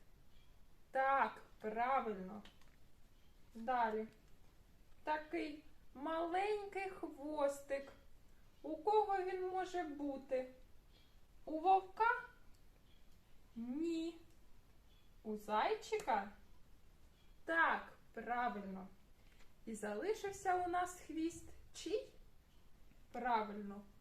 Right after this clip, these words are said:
вовка. Дякую,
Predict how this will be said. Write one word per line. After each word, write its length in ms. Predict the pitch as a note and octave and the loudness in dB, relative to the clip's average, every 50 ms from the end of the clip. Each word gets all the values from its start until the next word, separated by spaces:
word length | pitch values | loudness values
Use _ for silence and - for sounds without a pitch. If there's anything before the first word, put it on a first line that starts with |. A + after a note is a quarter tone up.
| - - | -16 -12
вовка. 800 | G#3 G3+ A3 C#4+ F#4+ G#4+ G#4 - - - - - G3+ G3 - - - - - - - - - - - - - - - - - - - - - - - - - - - - - - - - - - - - - - - - - - - - - - - - - - - - - - - - - - - - - - - - - - - - - - - - - - G#3+ G#3 G3+ - - - - - - - - - - - - - | -10 -4 0 4 4 4 2 0 -10 -12 -6 -4 -4 -4 -4 -8 -14 -18 -18 -20 -18 -20 -20 -20 -20 -20 -20 -18 -20 -20 -20 -20 -20 -20 -20 -18 -18 -18 -18 -18 -18 -20 -20 -18 -12 -12 -12 -12 -12 -18 -20 -20 -20 -20 -20 -20 -20 -20 -20 -20 -20 -20 -20 -20 -20 -18 -18 -18 -18 -18 -20 -20 -20 -20 -20 -20 -20 -20 -20 -20 -20 -20 -18 -18 -18 -18 -14 -12 -12 -12 -12 -16 -20 -20 -20 -20 -20 -20 -20 -20 -20 -18 -12 -4
Дякую, 840 | B3 B3+ A#3 A3+ A3+ A#3 B3+ D#4 F4 - - G#4+ G#4 F4+ C4+ G#3+ | -2 0 0 0 0 0 0 0 0 2 6 6 6 6 6 0